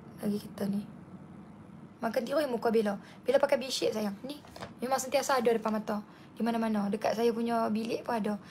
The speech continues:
Sebab saya, ah, boring-boring saya pakai. Boring-boring saya pakai. Kat perut pun sama. Sebab tu perut saya tak ada, tak ada, tak ada lemak. Dia pun kata, "Bella, kurus pun tak, tak berlebih." Ya, memang badan, badan saya tak berlebih. Orang tengok mesti ingat badan anak darah lah, apalah.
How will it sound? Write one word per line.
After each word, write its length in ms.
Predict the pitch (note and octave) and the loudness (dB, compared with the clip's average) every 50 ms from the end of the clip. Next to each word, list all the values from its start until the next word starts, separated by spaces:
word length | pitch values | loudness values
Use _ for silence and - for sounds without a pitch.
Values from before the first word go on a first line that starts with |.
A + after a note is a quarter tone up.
| - - - | -18 -16 -6
Sebab 160 | - A#4+ - A#3+ | 2 4 6 10
saya, 160 | B3+ C4 C4+ C4+ C4+ - - - - - - - - | 12 12 12 12 10 6 -2 -14 -18 -20 -18 -8 0
ah, 80 | - A#3 | 2 4
boring-boring 480 | A3+ G#3+ A#3 A#3+ B3 A#3+ C4 C#4 C#4+ | 6 6 6 6 6 4 4 4 4
saya 140 | C4+ C4 G#3+ G#3 | 4 4 4 4
pakai. 160 | - G3+ F#3+ | 2 0 -2
Boring-boring 400 | F#3 G#3+ A3+ A3+ A#3+ B3 C4 B3+ | 0 0 0 2 2 2 2 0
saya 80 | A#3+ | -2
pakai. 240 | G#3 G#3+ - - G3 | -4 -4 -4 -4 -4
Kat 80 | - - | -4 -2
perut 240 | - A#3+ C#4+ - C4 | 2 2 2 4 4
pun 60 | A#3+ | 2
sama. 260 | A3+ G#3 G3 F#3 F3+ - - - - - | 2 2 2 0 -4 -8 -14 -16 -12 -4
Sebab 120 | - - - | 0 2 2
tu 60 | - - | 6 8
perut 160 | A#3+ A#3+ - | 10 10 12
saya 160 | A#3 A#3 A#3 | 12 10 10
tak 80 | - A2+ | 10 8
ada, 100 | - - - | 8 6 6
tak 140 | - - - | 6 4 6
ada, 140 | A2 A#2+ A#2 - G2 | 6 6 6 4 4
tak 120 | - - - | 4 4 4
ada 40 | - - | 4 2
lemak. 240 | B3 C4+ D4+ - | 4 6 6 6
Dia 40 | A#3+ A#3+ | 6 6
pun 60 | B3 - | 4 2
kata, 100 | - D4 B3+ | 2 2 4
"Bella, 160 | C#4 C#4+ D4+ D4+ - | 8 8 8 8 6
kurus 240 | C4+ C#4 D4+ D4+ | 2 2 4 4
pun 140 | D4+ - D4+ D4 - | 4 2 -2 -2 4
tak, 160 | - A#3+ A#3 | 4 4 4
tak 140 | G#3+ - - A3 | 6 2 2 4
berlebih." 320 | A#3 A#3+ B3+ B3+ C4+ D4 C#4+ D#4 | 6 6 6 6 6 6 8 8
Ya, 80 | C#4+ | 8
memang 240 | A#3+ C4 C#4 C#4 C#4 | 8 8 4 4 8
badan, 240 | C4+ C4 B3+ A#3+ C4 | 10 10 10 10 8
badan 160 | C4 C4+ C4 | 0 0 0
saya 80 | A3 A3+ | -6 -4
tak 80 | - | 0
berlebih. 240 | - D4 B3 A3 F3+ - - - - - | 0 2 2 2 -2 -2 -10 -12 -4 4
Orang 240 | - A3+ B3 C4 B3+ | 8 12 12 12 12
tengok 160 | C4 C#4 D#4+ - | 12 12 12 12
mesti 100 | C#4 C#4 | 12 12
ingat 180 | C4+ - - - - | 12 12 12 12 12
badan 180 | G#3+ G#3+ A3 G#3+ G#3+ | 12 12 12 12 10
anak 100 | - - G3+ | 10 8 8
darah 260 | G3+ G#3+ G3 G#3+ G3+ G#3 | 8 8 6 6 6 6
lah, 80 | G#3 G#3+ | 6 4
apalah. 280 | G#3+ - G#3 G#3+ G#3 | 2 2 0 0 0